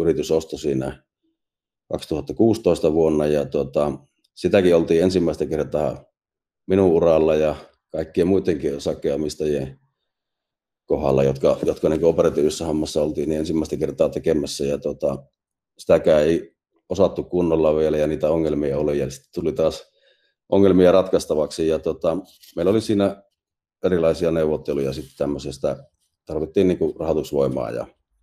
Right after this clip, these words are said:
muuta. Meillä oli vähemmistöosuutta, oltiin pääomasijoittajalle siitä, siitä tota, tarjoamassa ja oli tarkoitus niinku omassa päätäntävallassa jatkaa vielä hyvinkin pitkään sitä yritystä, mutta sitten siinä kohtaa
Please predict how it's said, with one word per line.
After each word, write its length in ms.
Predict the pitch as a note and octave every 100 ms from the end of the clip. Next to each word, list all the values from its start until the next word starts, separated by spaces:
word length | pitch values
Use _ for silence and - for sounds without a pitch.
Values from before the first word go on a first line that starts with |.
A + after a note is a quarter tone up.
| _ _ _ - - _ _ _ _ -
muuta. 200 | C#2 C#2
Meillä 180 | C#2+
oli 380 | D2+ D#2 - - -
vähemmistöosuutta, 720 | F2+ F#2+ F#2+ F#2+ G2 F#2 E2
oltiin 540 | E2 E2+ E2 D2+ - _ _ -
pääomasijoittajalle 760 | E2 D2+ C#2+ C#2 C#2 C#2 C2+
siitä, 360 | C2+ C#2+ C#2+ C2+ _ _
siitä 280 | - C#2 C#2
tota, 360 | C2+ C2+ C#2 C#2 - _ _ _ -
tarjoamassa 680 | E2 E2 D#2 C#2+ C#2 -
ja 100 | D2
oli 120 | C#2+ C#2+
tarkoitus 400 | D2 C#2+ C#2+ C#2+
niinku 440 | C2+ C#2 C2+ _ _ _ _ _ _ _ _ _ _ -
omassa 300 | G#2+ G2+ F2+
päätäntävallassa 920 | G2+ G2 F2+ F2 F2 D#2 - E2+ -
jatkaa 380 | F#2+ F#2 F#2+ F2
vielä 300 | F2 E2+ - _ _ _ _ _ -
hyvinkin 360 | G#2+ G#2 G2 F#2+
pitkään 340 | - - D#2+
sitä 180 | - E2+
yritystä, 460 | F2 D#2+ D#2 -
mutta 460 | D2+ C#2+ - D#2+ - _ _ _ -
sitten 260 | A2+ G#2
siinä 240 | A2+ A#2+ F#2
kohtaa 640 | F#2+ F#2 - F2 E2+ -